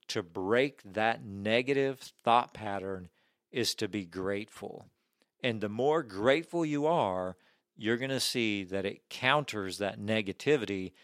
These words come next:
and changes the dynamics significantly. So a thankful heart grows as we acknowledge what we have been given and we express gratitude to the one who's given it.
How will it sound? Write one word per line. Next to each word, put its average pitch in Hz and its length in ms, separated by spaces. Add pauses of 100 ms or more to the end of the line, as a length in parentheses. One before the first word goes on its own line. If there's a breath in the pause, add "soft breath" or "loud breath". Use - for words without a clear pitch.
(240 soft breath)
and 98 200
changes 131 720
the 104 140
dynamics 98 840 (100)
significantly. 95 1120 (800 soft breath)
So 113 220
a 110 160
thankful 151 580
heart 110 500
grows 95 720
as 113 320
we 95 200
acknowledge 120 760 (360 soft breath)
what 104 200
we 107 160
have 101 100
been 98 180
given 147 580
and 98 380
we 95 180
express 107 560
gratitude 120 880 (320 soft breath)
to 120 100
the 104 120
one 110 280
who's 107 280
given 98 300
it. - 160